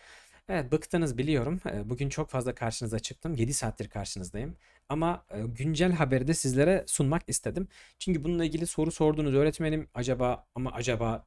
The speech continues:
diye sordunuz. Şimdi öncelikle biliyorsunuz ki dünya diken üstünde. Depremler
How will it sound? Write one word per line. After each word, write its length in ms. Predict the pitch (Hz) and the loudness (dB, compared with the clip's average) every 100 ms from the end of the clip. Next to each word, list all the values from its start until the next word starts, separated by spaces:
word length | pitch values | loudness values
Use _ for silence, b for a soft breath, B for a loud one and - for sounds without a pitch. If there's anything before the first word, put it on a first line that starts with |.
| - | -6
diye 120 | 95 | -6
sordunuz. 500 | - 92 92 208 - B B B B | -4 -6 -2 -4 -4 B B B B
Şimdi 220 | - 202 - | -2 -2 0
öncelikle 720 | 180 208 220 220 - 117 170 - _ _ _ _ - | 0 0 0 -2 -2 -2 -4 -10 _ _ _ _ -4
biliyorsunuz 500 | 208 180 - 156 - | 2 4 2 -2 -2
ki 220 | 202 147 | -2 0
dünya 320 | 175 160 151 | 2 2 2
diken 260 | 131 120 104 | 0 -2 -2
üstünde. 460 | 98 - 73 69 - | -4 -10 -12 -12 -8
Depremler 540 | 143 160 151 156 | -8 -8 -4 -2